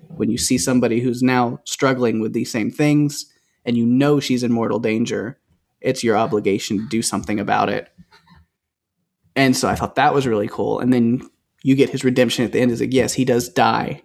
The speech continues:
in the flames at the Overlook. But then we cut to a little bit later when Abra's sitting there in her room and she's talking to him.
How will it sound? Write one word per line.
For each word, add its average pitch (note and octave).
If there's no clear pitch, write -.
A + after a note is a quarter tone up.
in B2+
the B2
flames A#2+
at -
the G2
Overlook. A#2
But A#2
then A#2+
we B2
cut -
to A2+
a -
little C3
bit -
later B2
when A#2
Abra's B2+
sitting B2
there A#2
in B2+
her A#2
room B2+
and -
she's -
talking C#3
to A#2
him. B2+